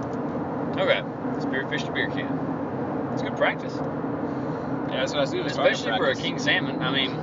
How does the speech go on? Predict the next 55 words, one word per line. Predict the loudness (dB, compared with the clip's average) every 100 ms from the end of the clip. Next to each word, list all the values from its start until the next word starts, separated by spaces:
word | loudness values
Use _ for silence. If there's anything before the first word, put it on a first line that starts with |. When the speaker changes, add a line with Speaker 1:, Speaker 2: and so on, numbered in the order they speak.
| -2 -2
Speaker 1:
if | 0
you | 0
can | 0
hit | 2
a |
beer | 4 4
can, | 2 -2 -2
you | -2
can | 0 0
hit | 0
a |
world | 2 2 2
record | 0 0 -2
king | -2 0
salmon. | 2 2 0 -2 -2 0 0 0
Speaker 2:
I |
mean, | 2 4
Speaker 1:
Is | 4
Speaker 2:
beer, | 2
Speaker 1:
it | 0 -4 -2
Speaker 2:
beer | 0
cans | 0 0 0
don't | 0 0
swim | 0 0 0
away. | 0 0 -2 -2 -2 0 0 2
Speaker 1:
No, | 4 4 4
but | 4 2
I | -2 -2 -2 -2 -2 -2 -2 -2 -2 -2 -2 0 4
feel | 4
like | 4
if |
you | -2
hit | -2 -2
something | -2 2
that | 4 4
size, | 2 2 2 0 -2 -2 -2 -2 -2 -2
if | 0
you | 2
multiply | 2 2 4 4
it | 4
by | 2
ten, | 2 -2 2 2 0 -4 -2 -2 -2 -2 -2 0 0 -2 2
then | 2
I | 4
feel | 4
like | 4
the | 2
movement | -2 -2 0 -2 0 2
doesn't | 2 2
even | -2 -2 -2
matter. | 2 2 0 -2 -2 -2 -2 -2 -2 -2 -2 -2 -2
You | 0
can |
hit | 0
it. | 0